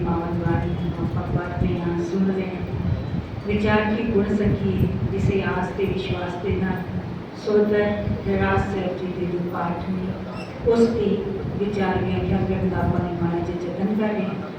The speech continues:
ਧੰਨ ਗੁਰੂ ਨਾਨਕ ਪਾਤਸ਼ਾਹ ਨੇ ਮੁਖਾਰ ਬਿੰਦ ਤੋਂ ਉਚਾਰਨ ਕੀਤਾ ਹੋਇਆ ਦੂਜਾ ਸ਼ਬਦ, ਆਸਾ ਮਹਿਲਾ ਪਹਿਲਾ, ਸੁਣ ਵੱਡਾ ਆਖੇ ਸਭ ਕੋਇ, ਕੇਵਟ ਵੱਡਾ ਡਿਠਾ ਹੋਏ, ਕੀਮਤ ਪਾਏ ਨਾ ਕਹਿਆ ਜਾਏ, ਕਹਿਣੇ ਵਾਲੇ ਤੇਰੇ ਰਹਿ ਸਮਾਏ।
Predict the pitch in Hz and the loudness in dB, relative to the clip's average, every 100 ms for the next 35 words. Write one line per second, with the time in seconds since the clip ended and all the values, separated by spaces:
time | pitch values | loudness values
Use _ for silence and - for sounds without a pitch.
0 | - - - - - - 226 214 214 233 | -10 -12 -10 -10 -10 -8 -2 4 6 8
1 | 220 208 214 208 202 196 202 190 196 196 | 6 6 6 4 4 0 0 2 4 2
2 | 196 185 190 - 185 - 185 190 185 180 | 2 2 2 2 0 0 0 0 2 0
3 | 175 175 180 190 190 - 180 - - 175 | 2 0 0 -2 -2 -2 0 -2 0 0
4 | 185 175 196 202 - 208 - - - - | 0 0 2 0 0 -2 -2 -2 -2 -2
5 | 415 415 415 - - 208 185 180 185 - | 2 2 4 2 4 4 4 2 2 0
6 | 180 196 190 208 - - - - - - | -2 0 0 0 -2 -2 0 0 -2 -4
7 | - 233 233 214 202 202 196 - - - | -4 2 6 6 6 4 2 0 -4 -2
8 | 202 214 - - - - - - - - | -2 2 2 4 4 4 4 2 0 0
9 | - 214 214 - - - 196 190 190 190 | 2 6 6 6 4 4 4 2 0 -2
10 | - 190 - 180 180 175 180 - - - | -2 0 0 0 -2 -4 -4 -6 -6 -4
11 | - 214 220 226 - 190 185 185 185 - | 2 6 8 6 6 2 2 2 0 2
12 | 190 - 214 214 190 170 170 170 - - | 2 2 0 0 2 0 0 -2 -2 -2
13 | 190 190 202 190 175 175 - - - - | 2 2 2 0 0 0 0 2 4 4
14 | - - - - - - - | 4 2 0 -2 -2 -4 -4